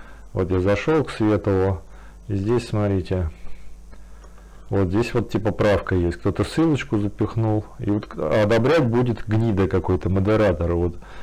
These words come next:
э, какой-то вот путинский агент будет одобрять, то есть, ну, всё бессмысленно, оппозиционера будет одобрять бандос. Э,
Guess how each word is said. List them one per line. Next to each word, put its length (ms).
э, 500
какой-то 440
вот 200
путинский 800
агент 440
будет 300
одобрять, 540
то 120
есть, 180
ну, 240
всё 200
бессмысленно, 840
оппозиционера 840
будет 320
одобрять 600
бандос. 580
Э, 360